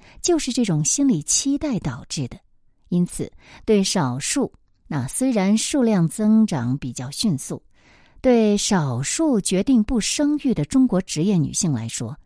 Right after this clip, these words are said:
她们的就业之路仍然不会因为自己的个人选择而得到根本改善，两性的职业平等仍然任重而道远。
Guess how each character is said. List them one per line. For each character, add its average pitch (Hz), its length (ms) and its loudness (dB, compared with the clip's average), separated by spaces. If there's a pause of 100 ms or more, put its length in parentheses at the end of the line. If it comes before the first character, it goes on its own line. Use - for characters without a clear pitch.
(260)
她 311 180 -2
们 294 100 4
的 240 80 4
就 262 240 0
业 233 160 2
之 233 180 -2
路 233 220 -2 (320)
仍 254 260 4
然 269 200 2
不 247 120 0
会 240 140 0
因 226 140 2
为 196 120 2
自 208 220 -4
己 175 100 -4
的 165 140 -4
个 208 160 0
人 170 180 2
选 143 280 0
择 139 360 -4 (200)
而 175 120 -2
得 170 140 -2
到 170 140 0
根 240 360 2
本 175 260 -2
改 135 200 -6
善， 175 300 -4 (480)
两 190 340 2
性 240 220 4
的 180 100 0
职 156 220 -4
业 190 160 0
平 135 260 -4
等 120 180 -6 (300)
仍 196 300 4
然 160 260 0
任 220 380 4
重 180 280 0
而 123 180 -6
道 123 260 -4
远。 - 120 -14